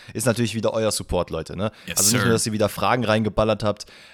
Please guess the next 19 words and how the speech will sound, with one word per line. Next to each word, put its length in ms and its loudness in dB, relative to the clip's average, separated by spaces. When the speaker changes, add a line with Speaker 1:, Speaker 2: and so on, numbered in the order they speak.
Speaker 1:
Äh, 240 -2
natürlich 380 -2
habt 160 -4
ihr 80 0
auch 140 -2
wieder 180 0
unsere 240 0
Umfrage 580 -2
in 400 -4
Spotify 540 -4
Q 180 -4
and 160 -4
A 120 -2
mit, 300 -6
äh, 120 -8
habt 160 -8
ihr 60 -2
mit 160 -4
teilgenommen. 480 -2